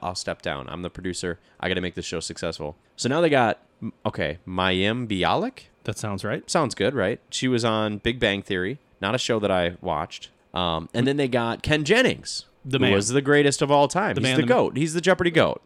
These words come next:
Speaker 2: Uh, was James?
Speaker 1: Or you can't say the computer was.
Speaker 2: No, no, no. The guy that, that recently went on the run, and he won, he won, like, twice as much money as Ken Jennings.
Speaker 1: Oh, seriously?
Speaker 2: Yeah.
Speaker 1: Oh, wow. Well, Ken Jennings is still
Speaker 2: legendary.
Speaker 1: my goat.
Speaker 2: Yeah, yeah.
Speaker 1: Because I don't remember the, I don't even know the other guy. Um,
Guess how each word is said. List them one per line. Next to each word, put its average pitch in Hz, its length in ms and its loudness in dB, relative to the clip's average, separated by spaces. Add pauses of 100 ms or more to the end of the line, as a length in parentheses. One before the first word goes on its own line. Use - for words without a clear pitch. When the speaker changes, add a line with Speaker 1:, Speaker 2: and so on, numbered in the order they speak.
Speaker 2:
Uh, 226 420 -2 (100)
was 147 200 -2
James? 170 640 -2 (120)
Speaker 1:
Or 143 80 4
you 190 140 0
can't 202 200 2
say 175 100 4
the 117 100 4
computer 101 400 0
was. 71 340 -4
Speaker 2:
No, 170 80 4
no, 175 80 4
no. 165 160 4
The 123 120 2
guy 139 280 0
that, 131 220 0 (120)
that 120 160 -2
recently 135 380 -2
went 113 160 0
on 104 80 -2
the 104 80 -2
run, 95 240 -2
and 92 80 -8
he 143 80 0
won, 135 220 -2
he 135 100 -2
won, 135 220 0
like, 107 180 -2
twice 151 220 -2
as 113 120 -6
much 107 160 -6
money 104 200 -4
as 92 260 -10
Ken 117 180 -6
Jennings. 117 240 -4
Speaker 1:
Oh, 151 140 6
seriously? 220 640 2
Speaker 2:
Yeah. 110 240 0 (260)
Speaker 1:
Oh, 143 120 4
wow. 98 360 0 (220)
Well, 180 100 0
Ken 254 220 2
Jennings 147 340 0
is 107 80 -2
still 101 460 0 (180)
Speaker 2:
legendary. 147 720 0
Speaker 1:
my 127 260 4
goat. 73 300 -4
Speaker 2:
Yeah, 120 80 2
yeah. 101 160 -4
Speaker 1:
Because 117 300 -2
I 110 60 0
don't 107 100 0
remember 90 320 -2
the, 82 100 -4
I 82 60 -2
don't 90 140 -4
even 80 100 -6
know 80 100 -6
the 78 100 -4
other 62 100 -6
guy. 53 160 -10 (220)
Um, 101 500 -2